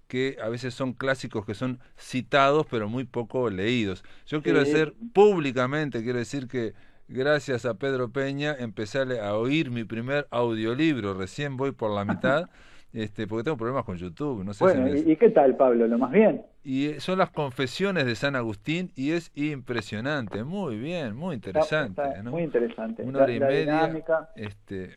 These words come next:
Speaker 1: sí, sorprendente las cosas que cuenta San Agustín, más allá de todo el discurso religioso que la tiene, sobre su madre que murió a los cincuenta y seis años, él tenía treinta y tres, y sobre,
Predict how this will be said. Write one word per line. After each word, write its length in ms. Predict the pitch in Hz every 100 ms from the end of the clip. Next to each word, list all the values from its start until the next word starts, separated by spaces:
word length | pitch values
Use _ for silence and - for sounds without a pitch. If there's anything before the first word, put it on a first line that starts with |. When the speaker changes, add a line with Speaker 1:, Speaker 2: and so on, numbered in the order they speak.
| -
Speaker 1:
sí, 640 | - - 196 226 170 113
sorprendente 800 | 110 139 135 131 139 185 196 180
las 120 | 143 127
cosas 240 | 151 143
que 120 | 127
cuenta 320 | 131 143 127
San 180 | 110 117
Agustín, 280 | 110 104 180
más 180 | 156 120
allá 200 | 104 120
de 100 | 117
todo 220 | 92 127
el 60 | 113
discurso 720 | 98 - 127 107 104 98 95
religioso 580 | 92 95 - 151 143 110
que 80 | 110
la 100 | 110
tiene, 420 | 156 170 196 233 - - - - -
sobre 540 | - 175 190 190 185 160
su 220 | - 127
madre 440 | 160 185 170 131
que 80 | 117
murió 220 | 120 131
a 20 | 131
los 60 |
cincuenta 300 | 117 110 104
y 60 | 104
seis 260 | 117 104
años, 280 | 147 143 117
él 40 | 104
tenía 240 | 110 113
treinta 300 | 101 101 95
y 100 | 95
tres, 540 | - 139 156 156 127
y 200 | 113 104
sobre, 520 | 98 117 113 110 104